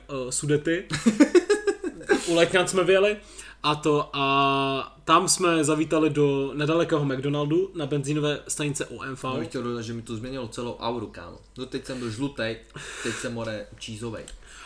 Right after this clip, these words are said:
Speaker 1: A chtěl jsem tím říct, že, eh, Honzik to nezná, ale já ten trik znám už docela dlouho.
Speaker 2: Já to nikdo nezná, podle
Speaker 1: Kdo
Speaker 2: mě.
Speaker 1: neví,
Speaker 2: To nikdo
Speaker 1: tak
Speaker 2: nezná.
Speaker 1: prostě double cheese je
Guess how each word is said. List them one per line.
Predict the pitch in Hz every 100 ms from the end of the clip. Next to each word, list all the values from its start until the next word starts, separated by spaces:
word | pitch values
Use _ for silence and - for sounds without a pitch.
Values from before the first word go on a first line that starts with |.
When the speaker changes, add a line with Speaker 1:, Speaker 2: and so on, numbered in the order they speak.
| -
Speaker 1:
A | 156
chtěl | 208 202
jsem | 220
tím | 196 180
říct, | 156 139
že, | 139
eh, | 113 - - - - - - - - - 165 165 160 156 -
Honzik | 190 214 285 -
to | 254
nezná, | 170 156 190 226
ale | 220 170 175 180
já | 180 180
ten | 196 180
trik | 190 151
znám | 180 185
už | 208
docela | 170 - 180
dlouho. | 131 127 160
Speaker 2:
Já | 117 120
to | 127
nikdo | 127 151 147
nezná, | 117 101 101
podle | 110 104
Speaker 1:
Kdo | 185 240
Speaker 2:
mě. |
Speaker 1:
neví, | 180 180 226 254 - - -
Speaker 2:
To | 117
nikdo | 120 185
Speaker 1:
tak | 180
Speaker 2:
nezná. | 202
Speaker 1:
prostě | 202 - 202 180
double | 170 170 214
cheese | 208 214 208 202 -
je | 156 156 156